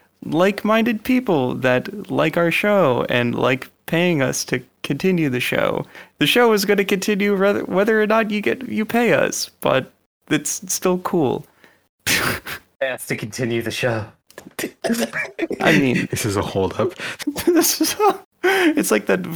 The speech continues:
Speaker 1: what's that phone hold up? Like, <laughs> oh, I forget. I think that's an old Tom Scott animation.
Speaker 3: Oh my God, Tom Scott? Did you just quote, like, A S D F movie?
Speaker 1: Yeah, A S D F, yeah.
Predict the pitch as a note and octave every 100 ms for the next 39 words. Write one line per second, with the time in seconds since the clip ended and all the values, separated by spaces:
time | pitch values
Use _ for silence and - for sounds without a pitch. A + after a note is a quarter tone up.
0 | F#3 F3 E3+ - D3+ - - C3 B2+ B2+
1 | - C3 B2+ C3+ - - C3 - - E3+
2 | F3 - - _ - - D3 - D#2 -
3 | C#3+ G3+ F#3 D3 C#3+ B2 B2+ - - C2
4 | - - - - - - - - - -
5 | - - - - - - A2+ - _ -
6 | F2+ F#2 E2 - - G#2 C3 D3 - F#3
7 | G3 - - - - B2+ D#3 A#3 - -
8 | D#3+ E3 C#3 C#3 C3+ - _ _ - B2
9 | B2+ C3 - A2+ G#2+ A#2 C3 C3 C#3+ C#3+
10 | - - - - D#3+ - A#3 F4+ - E3+
11 | D3+ - G3 B3 E3